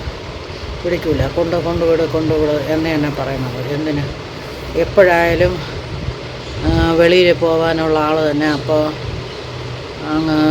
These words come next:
ഇപ്പോഴേ അങ്ങ് കൊണ്ടുവിടണതല്ലേ നല്ലതാണ്. ഞാൻ മനസ്സുകൊണ്ട് വിചാരിക്കണതെന്ന് പറഞ്ഞാൽ അവൻ, ആ, കുറച്ച് ദിവസം കൂടെ നിൽക്കുകയാണെങ്കിൽ അവൻ അത്രയും ഒരു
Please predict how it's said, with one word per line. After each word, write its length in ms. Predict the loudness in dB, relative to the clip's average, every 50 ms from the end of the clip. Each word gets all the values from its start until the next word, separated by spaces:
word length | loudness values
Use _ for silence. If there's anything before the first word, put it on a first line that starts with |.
| 2 0 -2 -4 -4 -4 -2
ഇപ്പോഴേ 260 | 0 4 6 6 6 6
അങ്ങ് 140 | 4 2 2 0
കൊണ്ടുവിടണതല്ലേ 720 | 0 0 2 2 4 4 4 2 2 2 2 2 2 0 0 0 0
നല്ലതാണ്. 400 | -2 -2 -2 -4 -4 -6 -6 -8 -8 -8 -8 -6 -4 -4 -2
ഞാൻ 180 | -2 0 0 0 0 0
മനസ്സുകൊണ്ട് 440 | 0 0 0 0 0 0 2 2
വിചാരിക്കണതെന്ന് 560 | 2 2 2 2 2 0 0 -2 -2 -2 -2 -2
പറഞ്ഞാൽ 300 | -2 -2 -2 -2 -4 -4 -6 -6 -8 -10 -10 -12 -12 -10 -10 -10 -10 -10 -10 -10 -8 -6 -4
അവൻ, 200 | -2 0 0 2 2 0 0 -4 -6 -8 -10 -10 -10 -10 -8 -8 -8 -8 -10 -10 -10 -12 -12 -12 -12 -10 -10 -10 -10 -8 -4 -2 0
ആ, 20 | 2 2 2 2 2 2
കുറച്ച് 280 | 0 0 0 2 4 4
ദിവസം 280 | 4 4 4 2 0 0 2
കൂടെ 180 | 2 2 2 2 0 -2 -2 -4
നിൽക്കുകയാണെങ്കിൽ 640 | -4 -2 0 2 2 4 4 2 2 0 2 2 2 4
അവൻ 120 | 4 2 2
അത്രയും 420 | 0 0 -2 -2 0 0 0 -2 -2 -4 -4 -6 -8 -8 -8 -6 -4 0
ഒരു 160 | 2 2 2